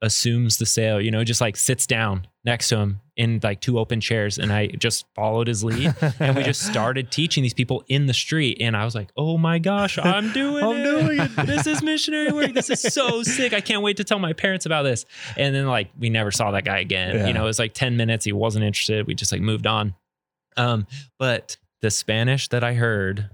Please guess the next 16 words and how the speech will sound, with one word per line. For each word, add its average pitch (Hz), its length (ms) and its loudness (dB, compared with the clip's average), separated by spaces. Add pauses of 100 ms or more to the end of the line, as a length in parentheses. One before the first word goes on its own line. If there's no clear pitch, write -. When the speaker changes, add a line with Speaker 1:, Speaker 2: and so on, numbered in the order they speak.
(100)
Speaker 1:
on 104 120 2
the 101 60 4
streets 107 260 0
of 98 100 -4
Paraguay 98 420 0
was 95 560 0 (280)
Speaker 2:
<laughs> 151 280 0
Speaker 1:
not 110 520 0
the 117 120 -2
Spanish 117 480 0 (160)
Speaker 2:
<laughs> - 40 -2
Yeah. 160 60 0 (100)
Speaker 1:
that 113 60 0
I 107 80 2
was 104 180 -2
taught. 92 360 -2